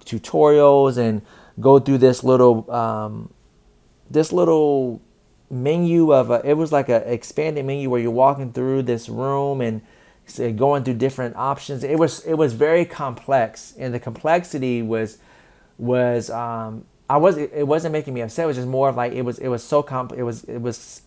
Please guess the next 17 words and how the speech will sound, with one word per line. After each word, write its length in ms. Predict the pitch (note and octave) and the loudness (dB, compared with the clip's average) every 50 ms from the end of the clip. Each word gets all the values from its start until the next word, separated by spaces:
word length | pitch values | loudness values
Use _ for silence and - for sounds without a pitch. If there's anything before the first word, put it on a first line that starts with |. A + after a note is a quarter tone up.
| _ - | _ -16
the 220 | B2+ A2+ A#2 A#2 | -12 -10 -8 -8
complexity 640 | - B2+ A2+ A2 C#3 C#3+ D3+ D3+ - E3 D3+ D3+ | -6 -8 -4 0 0 0 0 0 -4 -6 -4 -2
of 120 | D3+ D3+ D3+ | -2 -2 0
it 220 | D#3+ D#3+ - - _ _ _ _ _ _ _ _ | -2 -4 -4 -6 _ _ _ _ _ _ _ _
was 380 | - A2+ B2 B2+ B2 B2 A#2 A2 | -2 2 4 4 4 4 2 0
deterring 640 | A2+ B2 A#2+ - - - F3+ F#3+ G3+ G3+ F3+ D3+ C3+ | -2 -4 -4 -4 -6 -6 -4 -4 -4 -4 -4 -4 -2
me 160 | B2+ A#2+ A#2+ | -4 -4 -6
from 220 | A2+ - B2+ B2 | -6 -6 -6 -4
wanting, 340 | A#2+ B2 C3 B2+ B2 A#2 G#2+ | -4 -4 -4 -4 -6 -8 -10
from 240 | - - - C3 B2 | -12 -12 -10 -8 -6
my 100 | B2 B2 | -4 -4
desire 420 | A#2 A#2 G2+ A#2 B2+ C3 B2+ B2 | -4 -4 -4 -2 -2 -2 -2 -2
to 60 | A#2+ | -4
even 200 | B2 A#2+ A2+ A2+ | -4 -6 -6 -8
play 240 | G#2+ - - B2+ A#2+ | -8 -6 -4 -4 -4
the 100 | G#2+ A2 | -4 -4
game. 520 | G2+ G#2 A2+ A#2+ B2+ B2 A2+ G#2+ G2+ G2+ | -6 -6 -6 -4 -4 -6 -6 -8 -10 -12